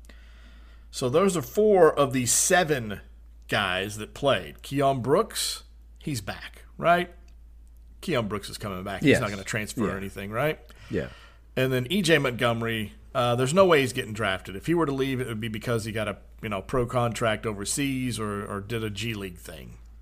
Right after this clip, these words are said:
Speaker 1: Uh, but I think it's highly likely that he's back? Are you feeling like he's back from what you're hearing?
Speaker 2: Yeah, I don't think it's, uh, as much of a shoe-in as Keion Brooks, but I, I mean,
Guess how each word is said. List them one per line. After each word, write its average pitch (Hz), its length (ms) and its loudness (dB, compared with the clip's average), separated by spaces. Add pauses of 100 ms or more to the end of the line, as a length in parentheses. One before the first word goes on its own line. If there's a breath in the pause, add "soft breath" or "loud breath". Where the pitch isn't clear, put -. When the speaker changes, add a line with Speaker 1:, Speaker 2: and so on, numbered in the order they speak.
(120)
Speaker 1:
Uh, 98 240 -10
but 104 180 -10
I 123 120 4
think 123 180 -4
it's 113 140 -8
highly 117 280 -2
likely 101 520 -8 (480 soft breath)
that 101 120 -8
he's 120 180 -2
back? 110 320 -2
Are 110 40 -4
you 113 180 -6
feeling 117 640 -4
like 110 160 -4
he's 113 180 -8
back 113 200 -4
from 113 160 -12
what 113 160 -6
you're 113 100 -4
hearing? 117 360 -6 (280)
Speaker 2:
Yeah, 135 220 0
I 156 40 4
don't 160 160 4
think 147 140 4
it's, - 300 0 (140)
uh, 82 340 -12
as 110 380 -4 (160)
much 131 220 0
of 101 80 -4
a 98 60 0
shoe-in 120 380 6
as 107 140 2
Keion 107 420 0
Brooks, 104 380 -2
but 101 120 0
I, 90 160 -2
I 92 40 -4
mean, 92 360 -2